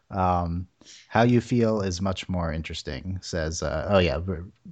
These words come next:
Speaker 2: that's what
Speaker 1: Rose
Speaker 2: Garnet
Speaker 1: just
Speaker 2: said that to Rose, and yeah, that's what Rose said about
Speaker 1: Rose
Speaker 2: her.
Speaker 1: just appears to be, like, perfect.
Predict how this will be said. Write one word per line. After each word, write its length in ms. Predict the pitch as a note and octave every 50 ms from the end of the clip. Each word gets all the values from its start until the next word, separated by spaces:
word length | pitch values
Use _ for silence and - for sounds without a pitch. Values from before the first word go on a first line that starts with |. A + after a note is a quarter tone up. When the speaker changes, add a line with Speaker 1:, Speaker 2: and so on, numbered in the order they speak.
| - _ _
Speaker 2:
that's 240 | - A2+ A2 G#2+ -
what 140 | A#2 G2+ F#3+
Speaker 1:
Rose 220 | A3+ A#3 A#3+ C#4
Speaker 2:
Garnet 140 | - G#2 G2+ -
Speaker 1:
just 160 | - F3+ -
Speaker 2:
said 160 | - F#2+ F2 -
that 100 | D#2 D2+
to 100 | - E2+
Rose, 320 | D#2+ D#2+ C#2 A1+ D#2+ E2+ -
and 100 | C#2+ D2
yeah, 140 | D2+ C#2 D2
that's 220 | E2 D#2+ - -
what 60 | D#2 D#2
Rose 240 | D2+ F2 F2 F2
said 160 | - D#2+ E2+ -
about 80 | -
Speaker 1:
Rose 80 | A3+ A#3
Speaker 2:
her. 60 | C4
Speaker 1:
just 260 | B3+ - D#4 - -
appears 560 | D4+ - - - G3+ F#3+ F3+ F3+ F#3+ G3 -
to 120 | - - -
be, 160 | F#3+ G3 -
like, 200 | - - - - _ -
perfect. 560 | - - - - - - - _ - -